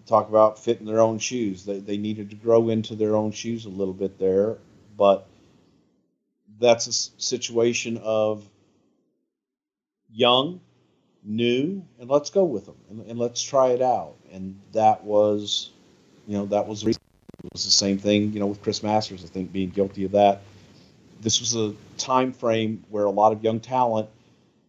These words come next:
was given an opportunity to step up, and I don't know if, if Cade Murdoch were as ready. I think we could have gone a little bit slower with them, actually.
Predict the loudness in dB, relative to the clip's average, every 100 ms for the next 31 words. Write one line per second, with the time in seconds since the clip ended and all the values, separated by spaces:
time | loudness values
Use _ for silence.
0 | _ _ _ -20 -10 -6 0 4 2 2
1 | -6 -2 -2 -4 -4 0 2 4 4 4
2 | 2 -4 -14 -10 -6 -6 -6 -8 -8 -8
3 | -10 -20 -20 -6 -4 -2 0 4 4 4
4 | 0 -6 -4 0 0 0 0 2 2 2
5 | -6 -8 -8 -8 -10 -10 -8 -8 -2 0
6 | 0 -2 0 4 4 2 -6 -12 -12 -14
7 | -16 -18 -18